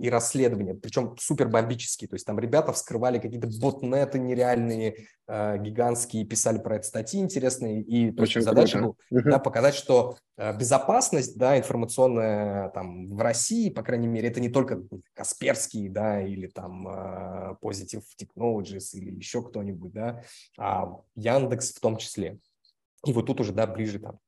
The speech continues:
Speaker 1: к, к формированию такого определенного H R, H R б-, бренда эта вся история была. Вот. Э, вот так и оказался. Поработал, э, потом, скажем так, э, как раз, ну, то есть Яндекс, э, в какой-то момент, э,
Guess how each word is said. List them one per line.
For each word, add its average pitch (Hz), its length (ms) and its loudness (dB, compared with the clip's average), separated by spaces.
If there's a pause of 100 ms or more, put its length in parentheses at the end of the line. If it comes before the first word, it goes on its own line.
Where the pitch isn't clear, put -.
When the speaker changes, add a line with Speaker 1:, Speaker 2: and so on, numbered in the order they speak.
(120)
Speaker 1:
к, 104 220 -8
к - 100 -18
формированию 107 560 2
такого 95 260 -6
определенного 98 500 -2
H 90 180 -10
R, - 180 -8 (320)
H 107 200 -6
R 104 160 -2
б-, 92 180 -6
бренда 98 480 0
эта 85 200 -10
вся 92 200 -12
история 90 360 -8
была. 87 240 -8
Вот. 123 380 -2 (480)
Э, 127 240 2
вот 233 220 8
так 214 160 4
и 190 40 6
оказался. 107 800 2 (120)
Поработал, 202 800 4 (560)
э, - 40 -12
потом, 139 260 -6
скажем 117 300 -6
так, 117 340 -4
э, 104 720 2
как 107 140 -8
раз, 117 280 -4
ну, 113 140 -6
то - 80 -8
есть - 180 -12
Яндекс, 117 680 -6
э, 107 220 2
в - 80 -12
какой-то 113 280 -8
момент, 110 340 -4 (120)
э, 104 320 -2